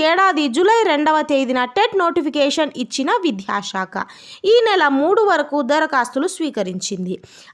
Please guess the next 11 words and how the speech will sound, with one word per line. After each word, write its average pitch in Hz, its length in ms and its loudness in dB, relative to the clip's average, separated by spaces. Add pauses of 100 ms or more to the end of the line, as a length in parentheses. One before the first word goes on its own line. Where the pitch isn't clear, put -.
I 285 60 0
mean, 359 120 0
ఈ 320 180 0
నెల 330 240 0
మూడు 294 220 2
అంటే 277 220 0 (120)
ఆగస్టు 254 460 0
మూడు 202 260 -2
వరకు. 175 360 -6 (140)
పరీక్షల 480 420 2
సన్నద్ధతకు 269 960 -2